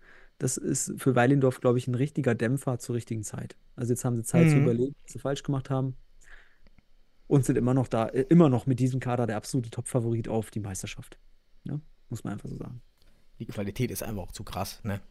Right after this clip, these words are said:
Speaker 2: Ja.
Speaker 1: Ja, genau. Aber, wie gesagt, zu viele Stars.
Speaker 2: Mhm.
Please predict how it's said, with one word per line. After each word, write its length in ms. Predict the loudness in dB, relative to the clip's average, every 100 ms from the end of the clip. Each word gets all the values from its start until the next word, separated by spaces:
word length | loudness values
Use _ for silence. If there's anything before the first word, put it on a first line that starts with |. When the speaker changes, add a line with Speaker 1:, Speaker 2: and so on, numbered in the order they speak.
| -16
Speaker 2:
Ja. 120 | -14 -14
Speaker 1:
Ja, 120 | -14 -16 -16 -10
genau. 180 | -8 -8 -4
Aber, 340 | 0 0 0 -4 -4
wie 80 |
gesagt, 400 | -2 0 -2 -6 -16 -20 -20 -20 -14
zu 160 | -6 -2
viele 200 | 0 -2
Stars. 520 | -4 -8 -8 -10 -16 -2
Speaker 2:
Mhm. 320 | 2 2 0